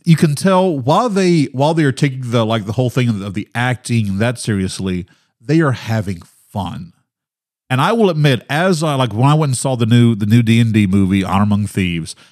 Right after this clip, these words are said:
yeah, you can tell, like, you know, Chris Pine, Michelle Rodriguez, all these actors, while they are acting and they're doing their job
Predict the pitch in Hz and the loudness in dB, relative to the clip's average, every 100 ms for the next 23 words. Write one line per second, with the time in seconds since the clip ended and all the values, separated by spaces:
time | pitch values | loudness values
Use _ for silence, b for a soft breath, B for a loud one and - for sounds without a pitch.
0 | b 185 208 139 135 190 151 185 160 139 | b 0 2 2 4 4 2 0 0 0
1 | 120 110 - 135 - 131 123 120 107 - | 0 -2 0 0 0 0 2 2 0 -2
2 | 120 107 110 107 95 104 101 107 107 101 | -2 0 0 -2 -2 -2 0 0 0 -4
3 | - b b 117 170 233 190 220 175 - | -6 b b -2 0 2 2 2 2 0
4 | 120 147 160 170 160 143 120 110 135 135 | -2 -2 -2 0 0 2 0 2 2 4
5 | 117 101 131 123 110 101 | 2 2 2 2 2 -2